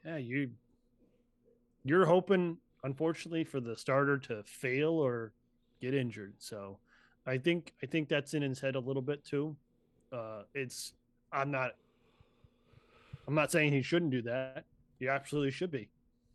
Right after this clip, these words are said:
He should. They, every quarterback in the league should want to start,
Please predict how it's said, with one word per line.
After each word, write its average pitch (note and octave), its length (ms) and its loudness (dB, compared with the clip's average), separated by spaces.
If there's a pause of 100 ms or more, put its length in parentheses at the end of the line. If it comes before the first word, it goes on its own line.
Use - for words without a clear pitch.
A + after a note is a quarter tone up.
(320)
He C3+ 100 2
should. D3+ 320 -4
They, C3+ 120 0
every D#3+ 320 6
quarterback D3+ 460 4
in C#3 60 0
the C3+ 60 0
league C3 260 0
should A2+ 400 -4
want C3 340 -4 (100)
to - 140 -6
start, A2+ 460 -6